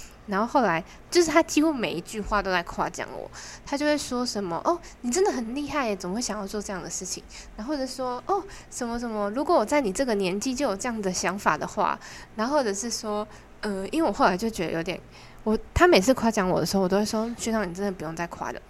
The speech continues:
夸我了。”我就一直制止他，可是他好像没有 get 到我。<laughs>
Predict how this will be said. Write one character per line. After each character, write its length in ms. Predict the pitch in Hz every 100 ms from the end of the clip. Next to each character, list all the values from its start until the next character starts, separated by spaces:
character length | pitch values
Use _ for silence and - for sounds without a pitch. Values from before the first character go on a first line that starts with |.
| -
夸 240 | - -
我 240 | 165 98 -
了。” 40 |
我 60 | 180
就 140 | 208
一 80 | 285
直 100 | 262 196
制 200 | 220 185
止 160 | -
他， 160 | - - - -
可 60 | 262
是 160 | -
他 60 | 359
好 120 | 427
像 140 | 320 359
没 100 | 277
有 80 |
get 340 | 180 233 190 185
到 160 | 175 185
我。 340 | - - - - - - - - - - - - - -
<laughs> 880 | 226 247 214 165 - - - -